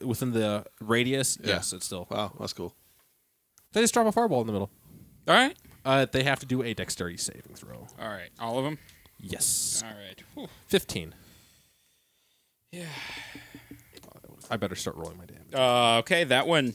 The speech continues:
Speaker 3: m-, with a natural twenty made it. That one made it. That one did not. Made it. Made it.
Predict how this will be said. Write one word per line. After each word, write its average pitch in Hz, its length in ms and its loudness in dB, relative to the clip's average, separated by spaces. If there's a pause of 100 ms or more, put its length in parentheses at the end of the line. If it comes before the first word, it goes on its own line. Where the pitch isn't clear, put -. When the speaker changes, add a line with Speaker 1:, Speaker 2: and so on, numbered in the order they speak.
Speaker 3:
m-, 131 320 -4
with 120 200 4
a 123 40 -4
natural 113 300 2
twenty 113 260 -6
made 110 220 -6
it. 139 160 -4 (1300)
That 117 120 -4
one 117 140 -2
made 113 180 0
it. 110 200 -4 (1200)
That 120 140 -6
one 104 100 -12
did 101 140 -14
not. 120 420 -6 (1600)
Made 110 200 -4
it. 110 160 -6 (1600)
Made 117 220 -4
it. 110 120 -8